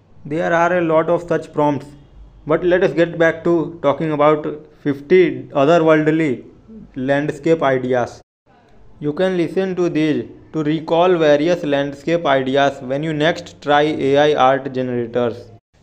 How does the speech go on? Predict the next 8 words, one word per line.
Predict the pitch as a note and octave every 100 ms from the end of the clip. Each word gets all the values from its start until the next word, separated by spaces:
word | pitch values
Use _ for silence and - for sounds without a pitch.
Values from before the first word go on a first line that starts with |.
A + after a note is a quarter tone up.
| _ _ - -
These | C#3 E3 F3+ D#3
are | D#3 C#3+ A2+ - -
obsidian | D3 - F3 D#3+ G3+ F#3+
plains | E3+ F3 E3 D3
with | D3 -
towering | D3+ D3 E3 F3
glass-like | C#3+ D3 D#3 D#3 D3 D3 -
spires, | - C3+ C3 B2+